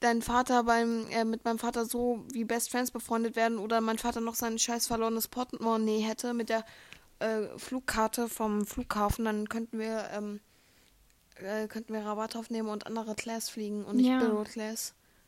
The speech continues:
Speaker 2: Ja.
Speaker 1: Das ist sehr traurig.
Speaker 2: Das
Speaker 1: Das
Speaker 2: haben die auch gesagt, meine Eltern. Vielleicht können wir deinen Vater mal fragen. Aber
Speaker 1: Okay, können wir machen. Mach ich, mach ich.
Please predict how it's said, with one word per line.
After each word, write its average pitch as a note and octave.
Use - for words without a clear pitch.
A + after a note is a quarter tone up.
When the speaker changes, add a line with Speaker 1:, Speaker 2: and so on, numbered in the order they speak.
Speaker 2:
Ja. A3+
Speaker 1:
Das G#3+
ist A3
sehr A3
traurig. A3+
Speaker 2:
Das A#3
Speaker 1:
Das B3+
Speaker 2:
haben A#3
die A3
auch A#3+
gesagt, G#3+
meine G#3+
Eltern. G#3+
Vielleicht A3+
können D4
wir A#3
deinen G#3
Vater G#3+
mal G3+
fragen. A#3
Aber G#3
Speaker 1:
Okay, G#3+
können A3+
wir G#3+
machen. G#3+
Mach A#3
ich, A3+
mach A#3
ich. G#3+